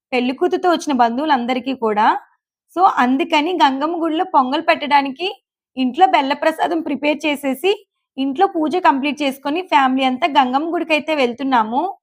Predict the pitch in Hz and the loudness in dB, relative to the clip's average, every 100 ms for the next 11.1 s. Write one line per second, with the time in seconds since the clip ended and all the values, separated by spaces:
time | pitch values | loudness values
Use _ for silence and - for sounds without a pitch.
0 | _ _ _ _ _ 226 294 370 320 254 | _ _ _ _ _ -2 0 2 0 0
1 | 277 311 359 370 285 285 254 330 370 302 | -2 0 -2 0 0 2 2 2 4 4
2 | 302 330 277 247 339 339 311 339 381 269 | 4 6 6 4 -2 -2 -4 -4 -6 -4
3 | 262 339 302 - 269 240 233 220 277 370 | -4 -4 -6 -4 0 2 0 -4 -4 -6
4 | - _ _ _ _ _ 240 269 269 349 | -10 _ _ _ _ _ -2 0 0 2
5 | 403 403 370 311 311 320 285 359 339 294 | 4 6 6 6 4 0 0 -2 2 2
6 | 294 381 349 285 294 302 311 359 311 269 | 2 0 -2 -2 0 0 0 4 4 4
7 | 269 294 320 330 285 - 294 262 233 233 | 0 -2 -2 -6 -8 -10 -8 -4 -2 -2
8 | 339 - _ _ _ _ 277 262 214 330 | -4 -6 _ _ _ _ -4 -2 0 0
9 | 330 349 370 339 269 262 285 359 339 269 | 4 4 4 2 2 -2 -6 -2 2 2
10 | 254 262 254 254 320 370 - 277 247 233 | 0 -4 -4 -2 -2 -4 -2 0 0 -4
11 | 320 | -6